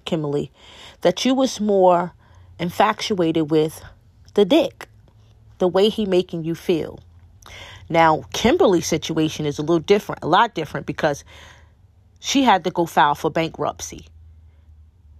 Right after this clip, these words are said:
She wined and dined him. He always had an excuse. Something was always wrong. His money was always tied up. Come to find out, he never had money. He lied and said he didn't have no kids. Come to find out, he had six kids.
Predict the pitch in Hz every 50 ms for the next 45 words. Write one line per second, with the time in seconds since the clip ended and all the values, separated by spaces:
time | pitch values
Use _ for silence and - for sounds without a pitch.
0 | - - - - - - 254 254 233 214 214 208 214 214 214 220 220 220 208 185
1 | 175 151 190 185 196 196 196 208 202 - - 202 185 180 180 175 175 180 175 -
2 | - - - - - - - - - _ _ _ _ - - - 240 214 190 202
3 | 220 202 208 202 - - - 208 196 190 202 185 208 196 - - - - - -
4 | 202 196 196 190 185 - - - - - - - - 208 214 - - 220 214 196
5 | 202 - - - 185 190 196 202 180 196 190 202 - - 165 175 190 190 185 180
6 | 175 175 180 175 - - - - - - 233 202 202 202 196 208 214 214 214 180
7 | 196 202 - - - 190 190 190 180 185 190 - - - 220 208 185 180 175 -
8 | 185 180 165 - - 214 208 185 185 - - 185 175 175 185 190 175 165 175 -
9 | - 190 180 175 170 165 165 170 160 - 190 208 208 196 - 156 151 - - -
10 | - - _ - - - - - - - 233 214 196 175 180 196 214 202 202 -
11 | - 196 196 180 208 190 208 196 175 170 - 190 175 175 - 180 170 175 - -
12 | - 180 175 175 175 - - - 196 190 185 - - 190 175 175 175 180 156 165
13 | 165 202 196 175 190 175 185 208 - - 302 294 - - - - - 196 160 135
14 | - - - - - -